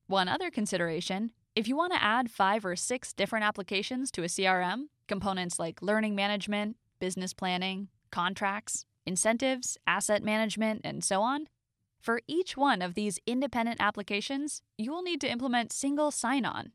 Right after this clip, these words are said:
and other field mapping activities to make sure the information flows smoothly back and forth between the core C R M and the various point applications.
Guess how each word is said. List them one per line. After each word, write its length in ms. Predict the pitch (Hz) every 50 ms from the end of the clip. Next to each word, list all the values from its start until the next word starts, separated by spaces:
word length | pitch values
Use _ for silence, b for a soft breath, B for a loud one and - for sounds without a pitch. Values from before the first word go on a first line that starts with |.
| _ _
and 100 | 208 220
other 240 | 269 311 269 240 214
field 300 | - - 262 277 277 226
mapping 340 | 208 190 170 175 185 180 170
activities 580 | 156 160 - - 175 170 170 175 180 208 202 -
to 100 | - 226
make 200 | 226 254 254 -
sure 240 | - - 277 294 294
the 140 | 240 226
information 640 | 220 220 220 226 202 202 208 240 - 302 294 302 285
flows 320 | - - 233 233 226 202
smoothly 500 | - - 226 247 269 277 240 240 226 220
back 320 | 208 170 202 202 214 - 208
and 100 | 196 180
forth 400 | - 262 247 190 - 175 - -
between 300 | 180 175 - 180 170 170
the 120 | 165 160
core 280 | - - 233 214 208 190
C 180 | - - 190
R 160 | 175 175 180
M 340 | 233 277 254 240 240 247 269 -
and 160 | - 190 208 208
the 60 | 214
various 420 | 196 202 185 180 180 185 180 -
point 280 | - - - 277 240 175
applications. 760 | 156 - - - - - - - - - - - - - -